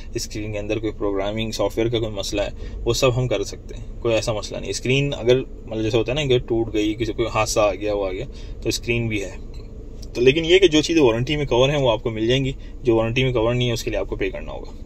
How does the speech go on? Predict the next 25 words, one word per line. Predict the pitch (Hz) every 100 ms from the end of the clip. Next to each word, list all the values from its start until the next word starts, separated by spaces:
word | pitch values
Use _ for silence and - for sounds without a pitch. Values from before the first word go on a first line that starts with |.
| - 120
उम्मीद | 135 170
करता | 165 151
हूँ | 160 160
आपको | 127 123 135
आज | 123 117
की | -
video | 120 117
पसंद | 110 101 143
आई | 135 135
होगी, | 135 127 143
और | 139 110 113
अगर | 104 101
आपने | 104 110 110 110
video | 107 110 117
में | 117 110 107
जो | 117 110
चीज़ें | 113 107
देखी | 98 98 - 120
हैं | 113 113 107
या | 101
जो | 101 95
चीज़ें | 110 107
आपने | 101 104
पूछी | - 175 135
नहीं, | 127 120